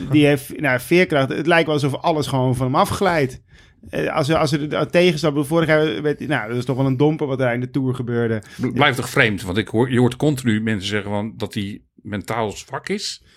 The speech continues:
Speaker 1: Nou ja, hij is
Speaker 2: Dat
Speaker 1: niet
Speaker 2: is, het slaat helemaal nergens op dit.
Speaker 1: Nee, maar hij is niet mentaal
Speaker 2: Dat is
Speaker 1: zwak.
Speaker 2: mentaal
Speaker 1: Hij is,
Speaker 2: juist heel sterk,
Speaker 1: ja,
Speaker 2: juist.
Speaker 1: en, en ik weet, de, het, hij geeft ge-, hij, het maakt hem geen moer uit. Hij gaat gewoon, "Het is wat het is, dat is gebeurd, ik ga nu weer trainen
Speaker 2: Ja,
Speaker 1: en ik
Speaker 2: dat
Speaker 1: ga mijn volgende doel stellen." Dat is gewoon hoe hij werkt.
Speaker 2: Acceptatie is natuurlijk gewoon dat zin, eh,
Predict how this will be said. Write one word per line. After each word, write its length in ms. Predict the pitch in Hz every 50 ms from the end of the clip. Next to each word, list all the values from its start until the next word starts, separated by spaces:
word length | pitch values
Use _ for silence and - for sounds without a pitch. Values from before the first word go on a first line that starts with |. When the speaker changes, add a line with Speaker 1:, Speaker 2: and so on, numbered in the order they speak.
| _ -
Speaker 1:
Nou 160 | - 127 131
ja, 40 | 135
hij 80 | 131 139
is 40 | 139
Speaker 2:
Dat 100 | 127 131
Speaker 1:
niet 100 | - 165
Speaker 2:
is, 60 | -
het 100 | 131 104
slaat 280 | - - 220 202 190 -
helemaal 240 | 170 135 131 147 165
nergens 240 | 156 - 131 117
op 120 | 117 107 92
dit. 300 | 95 90 87 - - - _
Speaker 1:
Nee, 200 | 185 180 160 151
maar 120 | 156 147
hij 100 | 165 202
is 60 | 202
niet 120 | 180 190 165
mentaal 260 | 151 139 120 139 131
Speaker 2:
Dat 100 | 131 135
is 60 | 117
Speaker 1:
zwak. 140 | 135 131 135
Speaker 2:
mentaal 180 | 135 143 156 160
Speaker 1:
Hij 80 | 147
is, 60 | 131 113
Speaker 2:
juist 140 | 113 -
heel 140 | - 123 117
sterk, 360 | - - - 190 185 143 - -
Speaker 1:
ja, 100 | - 185
Speaker 2:
juist. 460 | 190 196 208 214 202 190 180 156 156
Speaker 1:
en, 220 | - - - -
en 160 | 170 - - 196
ik 100 | 185 -
weet, 380 | 202 196 - - 185 185 175
de, 100 | 165 - - - 165 160 -
het, 280 | - - - - 147 - -
hij 300 | - - 151 160 175 170
geeft 300 | - - 233 285 269 -
ge-, 80 | - -
hij, 240 | - 143 139 147 147
het 100 | - 165
maakt 220 | 151 190 180 170 160
hem 100 | 165 147
geen 180 | 139 156 147
moer 260 | 147 151 147 151 156 196
uit. 160 | 240 254 233
Hij 100 | 202 165
gaat 180 | 151 170 175
gewoon, 300 | - 175 180 175 170 170
"Het 300 | 175 - 165 - 160 165
is 140 | 180 190 170
wat 120 | 156 165 156
het 140 | 156 -
is, 200 | 190 190 180 147
dat 160 | 127 170 170 -
is 100 | 147 -
gebeurd, 340 | - 147 156 185 180 170
ik 80 | 156 -
ga 100 | - 165
nu 120 | 156 170
weer 140 | 165 156 147
trainen 260 | - - 190 185 175
Speaker 2:
Ja, 60 | 160 147
Speaker 1:
en 40 | 104
ik 60 | 110
Speaker 2:
dat 80 | 127 151
Speaker 1:
ga 60 | 139
mijn 140 | 143 139 -
volgende 300 | 151 151 135 135 131 123
doel 180 | 156 220 247
stellen." 320 | - - 226 180 139 120 117
Dat 140 | 175 180
is 100 | 190 170
gewoon 240 | - 151 131 127 123
hoe 100 | 127 127
hij 120 | 123 120 120
werkt. 160 | 180 240 -
Speaker 2:
Acceptatie 680 | - - - 123 - 123 113 120 120 - - 113 107
is 80 | 104 98
natuurlijk 260 | - - 123 104 -
gewoon 160 | - 107 107
dat 180 | 107 123 127 127
zin, 260 | - 110 98 104 117
eh, 140 | 110 98 -